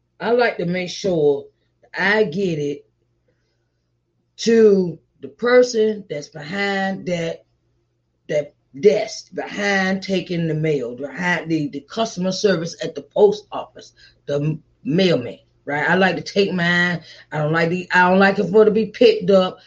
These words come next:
I like to take mine straight to the post office. That's how I deal with my stuff, okay? I don't know how you do with yours, but that's how I deal with mine.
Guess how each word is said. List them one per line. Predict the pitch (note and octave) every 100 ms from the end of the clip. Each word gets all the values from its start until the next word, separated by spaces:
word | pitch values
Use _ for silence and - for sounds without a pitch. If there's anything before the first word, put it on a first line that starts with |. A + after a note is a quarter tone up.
| _
I | D#3+
like | E3 D#3+
to | -
take | F#3
mine | D3 C#3+
straight | - F3 -
to |
the | F3+
post | E3+ F3 -
office. | - - - - - _ _ _ _ _ _
That's | - -
how | G#2+
I | A2
deal | B2 C#3 D3
with | D#3
my | -
stuff, | - - -
okay? | - -
I | G#2+
don't | B2
know | B2+
how | C#3
you | D3 D#3+
do | G3
with | A3 B3
yours, | G3+ F#3 F#3+
but | D#3
that's | C#3+ -
how | D#3+
I |
deal | D#3 F3
with | F3
mine. | C#3 C3